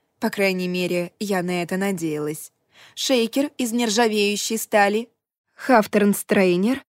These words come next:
Примечание. С помощью данного инструмента бармен отсеивает крупные ингредиенты, кусочки фруктов, лед, при переливании коктейля в бокал. Мерный стаканчик джиггер,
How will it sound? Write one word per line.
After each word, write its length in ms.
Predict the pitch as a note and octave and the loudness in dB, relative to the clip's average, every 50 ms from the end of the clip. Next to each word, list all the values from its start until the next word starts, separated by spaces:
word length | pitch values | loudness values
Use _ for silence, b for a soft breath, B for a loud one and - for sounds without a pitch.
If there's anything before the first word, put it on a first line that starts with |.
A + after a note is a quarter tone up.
| _ _ _ _ _ | _ _ _ _ _
Примечание. 760 | - F#3+ G3 F#3+ F#3+ F3 - - F3+ F3 F3 F3+ F#3 A3 B3 - _ _ _ - | -4 -2 0 0 0 -2 -2 -4 -2 -2 -2 -4 -4 -6 -6 -10 _ _ _ -14
С 120 | - - | -12 -4
помощью 480 | - C#4+ C4 A#3+ A3 G#3 - - G#3 G3 | 0 0 2 2 2 0 -2 0 0 2
данного 560 | F#3+ G#3 G3+ G3 F#3+ F#3 F3+ F3 F#3 F3+ F3+ | 2 2 2 2 0 -2 0 2 2 2 2
инструмента 720 | F3+ F3 - - F#3 F#3+ G3 A3 C4 C#4 C4+ - B3 A#3+ B B B B | 0 -2 -6 -4 -4 -2 -2 -2 -2 -4 -2 -4 -4 -4 B B B B
бармен 440 | - A3 C4+ D#4 D#4+ D4 B3+ A#3+ - - | 0 0 2 2 2 2 0 -2 -2 -2
отсеивает 720 | G#3+ F#3 - - - - A3+ A3+ G#3+ G3 F#3+ F#3 F3+ E3 | -4 -4 -4 -6 -6 -4 -2 0 0 0 0 0 -2 -2
крупные 500 | - - G3 F#3 E3 - F#3 F#3 F3+ F3+ | -4 -6 -6 -6 -6 -6 -4 -4 -2 -2
ингредиенты, 800 | F3+ F3+ F3 F3 F#3+ E3+ F3 F3+ D#3+ D3 - - - - - - _ _ _ - | -4 -4 -2 -2 -2 -2 -2 -4 -6 -6 -10 -14 -16 -18 -18 -20 _ _ _ -6
кусочки 500 | - B3+ A#3 - A#3 G#3 F3+ - - F3 | -4 -2 -2 0 -2 -2 -2 -2 -6 -6
фруктов, 600 | E3 - A3+ C#4+ - - - C4 A#3+ - - _ _ _ | -6 -4 -4 -4 -4 -4 -6 -6 -6 -6 -12 _ _ _
лед, 400 | - F#3 F3 D#3 B2 - - - _ _ _ _ _ _ _ _ _ _ _ | -6 -4 -4 -4 -6 -10 -16 -20 _ _ _ _ _ _ _ _ _ _ _
при 160 | - D4+ D4 | -2 0 0
переливании 840 | C4 - A#3+ A3 G#3+ G#3 G#3 G3+ A3 A#3 A3+ A3 G#3 G3+ G3 G3 F#3+ F3+ | 0 0 0 0 2 2 2 2 2 0 0 0 -2 -2 -2 -2 -2 -4
коктейля 500 | - E3+ D#3+ - - F#3 F3+ F3 F3 E3 | -6 -10 -10 -8 -6 -4 -2 -2 -2 -4
в 60 | E3 | -4
бокал. 400 | E3 E3+ E3 - C3+ B2+ A#2+ - _ _ _ _ _ _ _ _ _ _ _ _ _ _ _ _ _ _ _ _ _ _ _ _ _ _ _ _ - | -6 -8 -8 -8 -14 -16 -16 -20 _ _ _ _ _ _ _ _ _ _ _ _ _ _ _ _ _ _ _ _ _ _ _ _ _ _ _ _ -4
Мерный 440 | D4 C#4+ D4 C#4+ C4+ A#3 A3+ A3 G#3+ | 0 2 2 2 2 2 0 -2 -2
стаканчик 640 | - - A3 A3 - A3+ G#3 G3 F3 - F#3+ F3+ F#3 | 0 -2 -2 0 0 0 0 0 -2 -4 -4 -4 -4
джиггер, 500 | E3+ E3 E3 F3+ F3 F3 F3+ B3 D4 | -4 -2 0 0 0 2 0 -2 -2